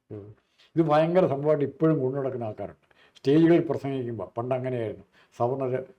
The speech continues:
Speaker 2: മുല മുറിച്ച് കളയുമായിരുന്നു. എത്രയോ സ്റ്റേജിൽ നമ്മൾ കേട്ടിരിക്കുന്നു. ഈ നങ്ങേലി എവിടെയുള്ളവളായിരുന്നു, എന്നാൽ എവിടെ വെച്ചാൽ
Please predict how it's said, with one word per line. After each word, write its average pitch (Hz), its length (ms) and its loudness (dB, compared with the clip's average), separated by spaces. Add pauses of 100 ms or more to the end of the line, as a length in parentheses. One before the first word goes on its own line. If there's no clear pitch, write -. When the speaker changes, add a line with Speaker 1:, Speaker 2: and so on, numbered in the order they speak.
(160)
Speaker 2:
മുല 117 160 -4
മുറിച്ച് 110 240 -6
കളയുമായിരുന്നു. 92 420 -10 (220)
എത്രയോ 190 360 6 (160)
സ്റ്റേജിൽ 175 380 6
നമ്മൾ 151 240 0
കേട്ടിരിക്കുന്നു. 123 380 -4 (300)
ഈ 123 120 -8
നങ്ങേലി 160 400 2
എവിടെയുള്ളവളായിരുന്നു, 131 760 2
എന്നാൽ 120 180 -4
എവിടെ 127 180 -2
വെച്ചാൽ 135 200 -2